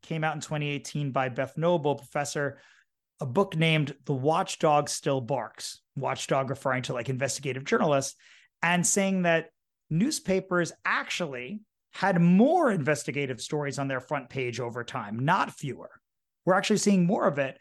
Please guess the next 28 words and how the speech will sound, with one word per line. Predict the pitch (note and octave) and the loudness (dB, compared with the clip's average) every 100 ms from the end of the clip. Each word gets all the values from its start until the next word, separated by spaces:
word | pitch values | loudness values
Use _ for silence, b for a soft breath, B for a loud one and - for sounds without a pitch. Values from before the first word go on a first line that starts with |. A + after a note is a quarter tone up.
| b b b b - | b b b b -2
because | G#3 - B3 C#4+ F#3 | -2 2 4 6 6
a | E3+ | 4
lot | E3 F#3+ | 4 4
of | F#3+ | 2
newspaper | E3 F3+ E3+ E3 D#3+ | 2 2 0 -2 -2
editors | F#3+ F#3+ D#3+ D3 | -2 -2 -2 -2
say, | - C#3+ C3+ B2 D#3+ _ _ _ | -2 -2 -2 -6 -10 _ _ _
"This | C#3+ G3+ F3+ | 2 2 4
is | |
a | A3 | 0
key | - G#3+ | 0 0
selling | G#3+ - A3 A#3 A3+ | 0 2 2 2 2
point | E3 D3 | 0 -2
for | - B2+ | -6 -12
us. | G2+ - - b b | -10 -14 -16 b b
We | D#3 G#3 | 2 4
cannot | G#3 - G3+ G#3+ G#3 - | 2 0 2 4 2 0
compete | E3 - - F3 - - b b b - | -2 -2 -4 -4 -6 -12 b b b 0
with | E3 - | 0 2
some | F3 | 4
of | F3+ | 4
the | F3 | 4
things | F3 C#3+ | 0 4
that | D#3+ | 4
are | D3 | 4
on | C3 C3 | 2 0
national | D3+ E3+ - G3 | 0 0 0 0
news. | F#3 F#3 F#3+ B3+ A3+ - | 0 0 -2 -6 -10 -14